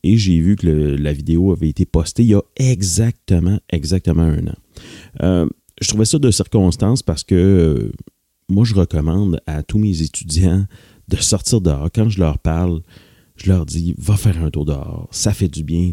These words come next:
tout ça. Euh, puis, on a un, un printemps qui est plutôt frais, euh, ici au Québec. Euh,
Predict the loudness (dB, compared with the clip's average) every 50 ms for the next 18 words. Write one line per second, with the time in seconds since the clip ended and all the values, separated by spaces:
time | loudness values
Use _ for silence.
0 | -4 -8 -12 -6 -2 0 0 0 0 -4 -10 -20 -20 -20 -20 -20 -20 -20 _ -10
1 | -8 -6 -4 -2 -2 -4 -4 -6 -4 0 2 2 4 4 4 4 4 4 6 4
2 | 4 2 2 0 0 2 2 2 2 2 0 0 -2 0 0 0 0 0 -2 -2
3 | -2 0 -2 -2 -2 -2 -4 -2 -2 -4 -4 -2 0 0 0 -2 -2 -6 -8 -4
4 | -4 -2 -2 -4 -6 _ _ _ _ -20 -20 _ _ -14 -10 -8 -8 -8 -6 -6
5 | -6 -4 -2 -2 0 0 0 0 2 2 2 2 0 -4 -10 _ -20 -20 _ _
6 | _ _ -20 -16 -10 -6 -4 -2 -2 0 0 -2 -2 -4